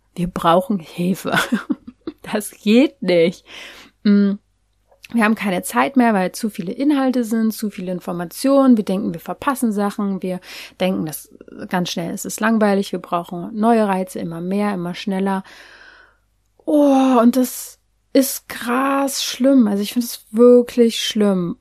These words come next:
und ja, traurig. <laughs>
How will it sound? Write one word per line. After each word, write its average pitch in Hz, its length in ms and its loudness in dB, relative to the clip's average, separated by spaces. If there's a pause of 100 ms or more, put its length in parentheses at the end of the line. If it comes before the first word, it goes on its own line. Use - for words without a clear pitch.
(120)
und 190 880 -4 (680)
ja, 180 480 -6 (520)
traurig. - 640 -10
<laughs> - 40 -6